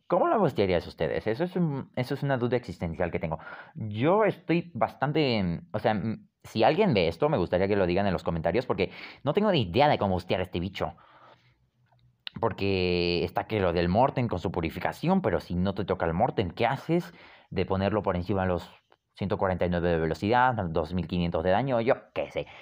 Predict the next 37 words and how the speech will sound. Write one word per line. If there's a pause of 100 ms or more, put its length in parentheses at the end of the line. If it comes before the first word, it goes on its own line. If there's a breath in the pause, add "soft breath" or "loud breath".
(280 loud breath)
Eh,
necesito, (120)
<laughs>
necesito,
necesito
consejo
aquí,
básicamente. (380 loud breath)
Eh,
bueno, (1200)
como
dije,
hasta
aquí
la
raid. (1080)
Un
gusto,
uy, (840)
un
gusto
haber
visto
el
video.
Veamos
cuánto
no,
bueno, (120)
un
gusto
que
hayan
visto
el
video,
joder.